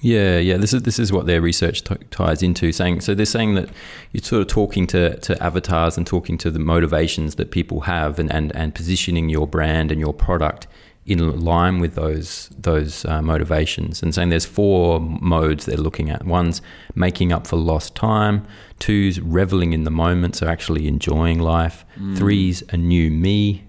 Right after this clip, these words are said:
Speaker 1: like creating a new version of myself, and four is creating a new world and creating a better world.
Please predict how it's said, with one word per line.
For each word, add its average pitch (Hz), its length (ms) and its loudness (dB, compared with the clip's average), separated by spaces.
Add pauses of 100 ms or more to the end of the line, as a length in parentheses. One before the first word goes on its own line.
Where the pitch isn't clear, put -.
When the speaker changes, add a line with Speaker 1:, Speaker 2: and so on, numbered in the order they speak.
(120)
Speaker 1:
like - 160 -12
creating 78 340 0
a 76 40 -2
new 82 240 0
version 82 440 0
of 78 60 -8
myself, 80 580 -2 (380)
and 87 160 -2
four 87 500 2
is 78 200 -2
creating 78 420 0
a - 20 0
new 76 240 0
world 73 400 0
and 73 120 -4
creating 76 360 -2
a 73 40 -2
better 73 280 -2
world. 76 460 -2